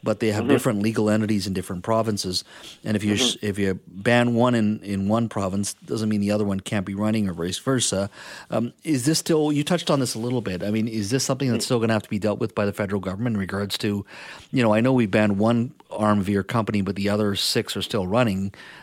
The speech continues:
Speaker 1: Uh, do we need a national conversation about maybe all six of them should be suspended temporarily?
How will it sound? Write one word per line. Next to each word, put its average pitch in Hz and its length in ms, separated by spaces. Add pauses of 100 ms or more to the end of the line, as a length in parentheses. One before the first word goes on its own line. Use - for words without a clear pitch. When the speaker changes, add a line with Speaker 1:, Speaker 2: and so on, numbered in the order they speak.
(120)
Speaker 1:
Uh, 107 300
do 113 340
we 107 120
need 120 160
a 113 40
national 107 440
conversation 101 600
about 92 280 (220)
maybe 98 240
all 98 120
six - 300
of 127 80
them 127 140
should 127 180
be 123 300 (340)
suspended 131 500
temporarily? 131 540